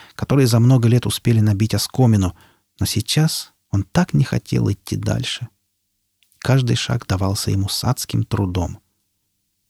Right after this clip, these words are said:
Перешагнув через последнюю преграду в виде деревянного ящика, лежащего у входа в бункер, батя вышел во двор лагеря новичков. Ранняя весна только-только приходила в зону.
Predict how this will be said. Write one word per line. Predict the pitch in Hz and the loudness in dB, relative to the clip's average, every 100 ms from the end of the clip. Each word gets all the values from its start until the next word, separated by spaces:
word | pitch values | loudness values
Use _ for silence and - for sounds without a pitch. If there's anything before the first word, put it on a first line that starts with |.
| _ _ _ _ _ _ _ _ _ _ - | _ _ _ _ _ _ _ _ _ _ -4
Перешагнув | 110 123 135 165 165 | -2 0 2 2 2
через | 151 147 | 0 0
последнюю | - - 147 143 135 | 0 0 2 4 2
преграду | - 120 131 147 139 127 | 2 0 2 2 2 0
в | 117 | 0
виде | 120 127 117 | 0 2 2
деревянного | 117 117 123 123 117 | 2 2 4 4 4
ящика, | 110 127 143 - - 117 - | 2 2 0 -2 -2 -2 0
лежащего | 107 110 110 - 107 | 0 2 0 -2 -2
у | |
входа | 110 - 107 107 | -2 -4 -2 -2
в | 95 | -2
бункер, | 104 135 135 131 - _ _ - | 2 2 2 -4 -8 _ _ -4
батя | 135 - 95 | -2 0 0
вышел | 117 - 101 | 0 -2 -4
во | 90 | -4
двор | 90 101 117 | -2 -2 0
лагеря | 101 95 95 95 | 0 0 -2 0
новичков. | 98 101 - - 85 - - _ _ _ _ _ _ _ _ _ _ _ _ _ _ _ | 0 -2 -4 -6 -8 -8 -18 _ _ _ _ _ _ _ _ _ _ _ _ _ _ _
Ранняя | 98 131 135 135 | 2 4 6 4
весна | 131 - 151 143 - | 2 0 0 0 0
только-только | 190 - 135 - 131 - | -2 -2 -2 -2 -2 -2
приходила | 123 107 110 117 110 | -4 -2 0 0 0
в | |
зону. | 101 107 101 | 0 0 0